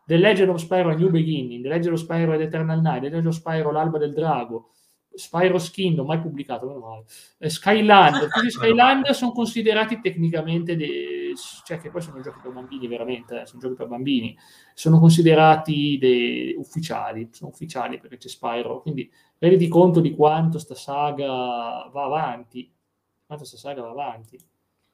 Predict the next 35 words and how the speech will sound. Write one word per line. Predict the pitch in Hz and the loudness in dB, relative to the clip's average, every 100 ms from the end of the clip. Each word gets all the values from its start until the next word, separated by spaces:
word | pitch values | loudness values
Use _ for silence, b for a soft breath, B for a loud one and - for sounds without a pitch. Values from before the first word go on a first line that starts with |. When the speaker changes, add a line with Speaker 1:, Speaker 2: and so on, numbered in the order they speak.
| _ | _
Speaker 1:
Cioè, | - 135 | -8 -6
non | 123 | -4
è | 147 | -4
che | 160 147 135 131 123 120 - - - | 2 2 4 2 0 -2 -8 -12 -14
è | 147 147 | -4 0
veramente | 147 147 160 160 156 147 | 2 2 0 0 2 2
una | 151 143 | -2 -8
saga | - 156 156 | -6 -4 -2
di | 135 | -4
due | 131 170 | 0 2
giochi, | 143 175 151 131 - 120 | 4 6 4 2 -6 -12
pensavo, | 127 127 156 131 113 | -12 -10 -6 -6 -8
cioè, | - 120 | -12 -12
sarebbe | 110 - 156 | -12 -8 -6
Speaker 2:
E | 170 | 0
Speaker 1:
bello. | 131 139 | 2 4
Speaker 2:
non | 151 | 4
è | 170 | 4
finito, | 170 147 156 214 131 127 110 107 104 - | 2 0 2 2 2 2 0 0 -4 -10
perché | 120 120 | -8 -6
come | 127 151 151 | -2 4 6
ha | |
detto | 160 160 160 | 6 4 6
Andre | 156 165 160 | 6 8 4
prima, | 160 196 233 160 131 | 2 0 4 6 6
devono | 127 131 127 | 4 4 4
giocare, | 127 127 135 135 131 123 | 4 4 6 6 6 2
de-, | 127 | 0
devono | 127 127 131 | 0 2 4
fare | 135 131 | 4 4
anche | 131 | 0
il, | 123 - | -8 -10
il, | 123 123 117 117 113 110 110 | -6 -2 0 0 0 -2 -4
il | 110 | -8
seguito. | - 170 131 98 95 - | -6 -6 -6 -10 -12 -14